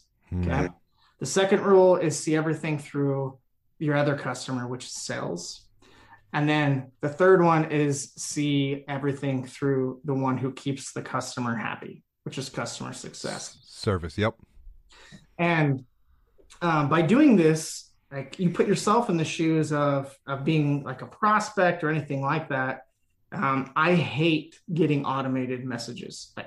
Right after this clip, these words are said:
Speaker 1: I hate it, right? Um, I think it's unbecoming. I think it take, it's, it takes just as much time for you to send me a personal email and do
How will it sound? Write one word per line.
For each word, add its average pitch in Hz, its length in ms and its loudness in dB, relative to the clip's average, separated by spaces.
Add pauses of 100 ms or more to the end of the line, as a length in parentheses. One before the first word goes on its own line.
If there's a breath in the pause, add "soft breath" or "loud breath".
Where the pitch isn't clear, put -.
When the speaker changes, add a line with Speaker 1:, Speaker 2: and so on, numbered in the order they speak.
(120)
Speaker 1:
I 135 60 -6
hate 139 320 -2
it, - 140 -12 (220)
right? - 300 -2 (480 loud breath)
Um, 131 540 0 (200)
I 143 80 -4
think 156 260 -4
it's - 360 -6
unbecoming. 165 720 0
I 139 80 -8
think 151 220 -6
it - 160 -10
take, 131 260 -6 (100)
it's, - 540 -14
it - 160 -20
takes - 280 -4
just 226 280 0
as 202 140 0
much 190 300 4
time 156 300 0
for 147 120 -2
you 143 140 2
to 135 100 -4
send 139 280 -4
me 139 120 0
a 131 60 -6
personal 135 440 -6
email 135 300 0
and 123 120 -6
do 127 200 -6